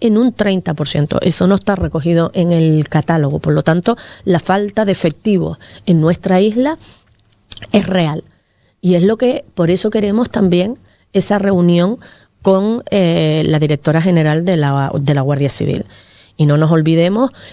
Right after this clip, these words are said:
que un cue-, que una, hace poco también, la semana pasada o hace dos semanas, tenían, nos informaban que iban a llevarse de Canarias el G R S ocho, que estaba en Tenerife, pero ese, eh,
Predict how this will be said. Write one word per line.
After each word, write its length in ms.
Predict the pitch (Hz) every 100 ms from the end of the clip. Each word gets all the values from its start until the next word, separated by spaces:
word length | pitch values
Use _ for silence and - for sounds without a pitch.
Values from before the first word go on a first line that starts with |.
| -
que 140 | 180
un 260 | 170 185 185 -
cue-, 260 | - 180
que 360 | - 170 160 - 175
una, 1040 | 165 165 175 180 175 175 165 165 165 170 _ -
hace 260 | 180 175
poco 300 | 180 190 214
también, 300 | 156 160 233
la 80 | 269
semana 280 | - 160 165
pasada 600 | 175 - 170 175 175 -
o 160 | 185 170
hace 200 | - -
dos 140 | 160
semanas, 420 | 180 175 185 226 247 - - - -
tenían, 420 | 165 165 175 185
nos 120 | 165
informaban 600 | 165 - 143 156 185 214
que 180 | - 170
iban 380 | 170 208 208 175
a 60 |
llevarse 460 | 160 160 196 - 165
de 220 | 160 262 285
Canarias 640 | - 165 165 190 254 294 - - - - -
el 260 | 208 208 220
G 320 | - 220 214
R 320 | 214 196 196
S 280 | 185 - 175
ocho, 340 | 233 - - - - _
que 80 | -
estaba 500 | - 196 202 226 - _ -
en 160 | 190 -
Tenerife, 600 | 165 151 226 - - - - - _
pero 220 | 190 156
ese, 460 | 156 170 - 269 349 _ _ _
eh, 360 | - 160 156